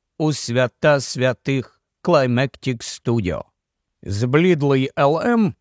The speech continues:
що сидів за своїм письмовим столом, глянув на нього поглядом переляканої надії. Шестеро сивочолих людей із непроникними обличчями теж глянули в бік дверей,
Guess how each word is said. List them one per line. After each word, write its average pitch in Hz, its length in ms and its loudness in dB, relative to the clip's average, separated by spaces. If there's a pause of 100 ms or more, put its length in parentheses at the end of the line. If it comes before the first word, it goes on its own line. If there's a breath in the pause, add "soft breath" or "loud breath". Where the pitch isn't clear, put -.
що 196 300 0
сидів 202 380 0
за 156 180 2
своїм 180 360 0
письмовим 156 560 0
столом, 196 480 4 (320)
глянув 202 520 2
на 185 120 4
нього 170 340 2
поглядом 170 840 0
переляканої 151 920 0
надії. 147 560 0 (680)
Шестеро 220 720 2
сивочолих 185 680 0
людей 175 440 2
із 127 100 -2
непроникними 156 680 0
обличчями 156 760 2
теж 165 400 0
глянули 143 520 2
в 127 60 -4
бік 139 240 0
дверей, 143 560 2